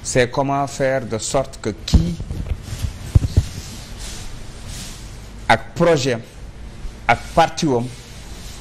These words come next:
du ñu yegsi ci seen bëgg-bëgg, mooy jot ci réew mi, soppi réew mi, ba li ñëpp bokk ñëpp jot ci. Ndax ñoom dañoo bëgg a wéy téye réew mi,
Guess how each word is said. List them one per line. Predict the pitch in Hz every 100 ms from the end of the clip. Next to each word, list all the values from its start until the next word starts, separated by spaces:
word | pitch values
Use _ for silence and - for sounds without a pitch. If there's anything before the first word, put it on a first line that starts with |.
| - - -
du | 104 127
ñu | 139
yegsi | 143 139 - 110
ci | 131
seen | 156 127
bëgg-bëgg, | 127 117 101 95 98 - - - - - - - -
mooy | 110 107 95
jot | 139 -
ci | -
réew | 123 120 90
mi, | 90 131 - - - - - - -
soppi | - - 165 - -
réew | 135 127 101
mi, | 85 143 - - - - -
ba | 104 127
li | 127
ñëpp | 131 135
bokk | 117 123 127
ñëpp | 113 123 123 101
jot | 107 -
ci. | - - - - - - - - -
Ndax | 101 113
ñoom | 120 123 117
dañoo | 117 123
bëgg | 117 117
a | 117
wéy | 120 131 117 95 - - - - - - -
téye | 175 156 127
réew | 110 92
mi, | 90